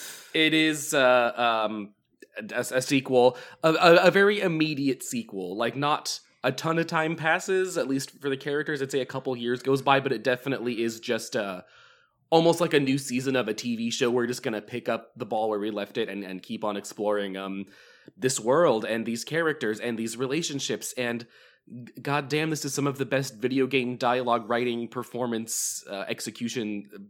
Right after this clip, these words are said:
just style I, I, I, I've seen. Even better than, uh, the twenty eighteen God of War, which I thought was a pinnacle at that point. Um,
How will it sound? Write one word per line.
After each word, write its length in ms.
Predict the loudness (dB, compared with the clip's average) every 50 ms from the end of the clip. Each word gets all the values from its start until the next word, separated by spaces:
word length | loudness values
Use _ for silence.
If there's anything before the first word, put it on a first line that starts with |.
| -12
just 300 | -8 -8 -6 -8 -8 -10 -10
style 600 | -8 -2 2 4 4 4 4 2 2 0 0 -2
I, 120 | -2 -2 -2
I, 140 | 0 0 -2 -2 -4 -8
I, 140 | -8 -8 -6
I've 140 | -8 -8 -8
seen. 400 | -6 -2 -2 -2 -2 -2 -4 -8 -8
Even 280 | -6 -4 0 0 0 2
better 240 | 2 2 4 4
than, 280 | 2 4 2 0 0 -4 -8 -20 -20 -20 -20 -18 _ -2
uh, 240 | 0 2 2 2
the 100 | 0 -2
twenty 300 | -4 -2 -2 0 0 0
eighteen 200 | -2 0 -2 -2 0
God 180 | 2 2 2
of 80 | 2 0
War, 380 | 0 0 0 0 -2 -4 -10 -8
which 280 | -6 -6 -6 -6 -8 -6 -4
I 100 | -2 -4
thought 320 | 0 2 2 2 2 2 -2
was 140 | -4 -4 -4
a 100 | -6 -8
pinnacle 420 | -4 -2 -2 -2 -2 -4 -4 -4 -4
at 80 | -2
that 200 | 0 -2 -2 -2
point. 420 | -4 -6 -6 -6 -6 -6 -10 -12 -14 _ _ _ _
Um, 500 | -6 -6 -4 -4 -4 -4 -4 -6 -6 -8